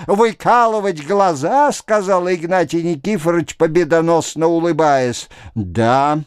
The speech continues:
это было бы жестоко, но целесообразно». То же, что теперь делается, и жестоко,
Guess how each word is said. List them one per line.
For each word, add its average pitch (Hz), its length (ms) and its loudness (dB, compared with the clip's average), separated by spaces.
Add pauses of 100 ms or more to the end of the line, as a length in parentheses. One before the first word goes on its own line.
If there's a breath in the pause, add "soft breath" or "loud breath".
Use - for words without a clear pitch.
(540)
это 190 380 2
было 190 360 -2
бы 175 240 0
жестоко, 165 960 0
но 165 240 2
целесообразно». 135 1800 0 (680 loud breath)
То 208 280 4
же, 165 160 0
что 170 280 -2
теперь 190 560 -2
делается, 107 840 0 (180)
и 233 200 4
жестоко, 175 880 0